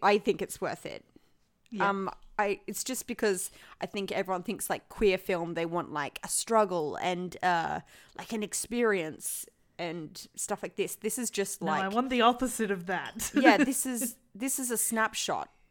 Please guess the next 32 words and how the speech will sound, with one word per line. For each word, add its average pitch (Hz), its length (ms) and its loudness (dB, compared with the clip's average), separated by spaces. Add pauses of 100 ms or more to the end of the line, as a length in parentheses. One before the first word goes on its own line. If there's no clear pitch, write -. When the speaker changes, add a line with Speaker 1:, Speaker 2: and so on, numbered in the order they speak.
(220)
Speaker 1:
No 214 240 4
one 240 360 4
Speaker 2:
Mm. 214 120 -2
Speaker 1:
is 190 260 0
mentioning 196 640 -2
their 180 120 -2
coming 175 340 -4
out 170 180 -2
story. 165 400 -4
No 170 140 -2
one 170 160 -2
is 156 120 -6
saying, 165 400 -4
"Oh 214 100 -2
yeah, 208 280 2
I'm 185 160 0
queer." 175 360 -2
It's - 200 -8
just, - 280 -6 (380)
this 202 200 2
is 196 120 -4
what 190 140 0
it 175 100 -2
is. 208 400 -4 (1800)
They 190 180 2
have, 180 480 0
Speaker 2:
Cool. 226 140 -12
Speaker 1:
they 190 100 0
spend 190 320 -2
their 185 60 0
time 175 260 -4
together. 180 420 0